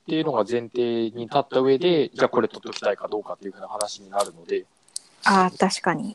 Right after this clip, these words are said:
Speaker 2: あのね、いただき物って自分で買ったわけじゃないから、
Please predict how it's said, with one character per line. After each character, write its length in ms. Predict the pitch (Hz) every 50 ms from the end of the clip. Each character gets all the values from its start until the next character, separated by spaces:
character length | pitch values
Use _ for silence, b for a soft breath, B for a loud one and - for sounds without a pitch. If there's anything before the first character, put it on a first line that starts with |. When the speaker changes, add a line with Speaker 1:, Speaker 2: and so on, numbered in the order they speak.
| - -
Speaker 2:
あ 100 | - 202
の 340 | 190 190 190 196 196 202 196
ね、 320 | 202 240 277 294 302 302 302 - _ _ _ _ -
い 120 | 247 220
た 120 | - 254
だ 120 | 254 277 277
き 140 | - 302 294
物 240 | 285 285 285 285
っ 80 | 277 -
て 120 | - 254
自 140 | 220 220 233
分 180 | 220 240 247 247
で 100 | 269 269
買 160 | - 262 254
っ 20 | - -
た 80 | 269 269
わ 60 | 262
け 140 | - 247 220
じ 60 | 190
ゃ 60 | 175
な 100 | 185 190
い 80 | 190 196
か 120 | - 190
ら、 260 | 190 185 180 185 190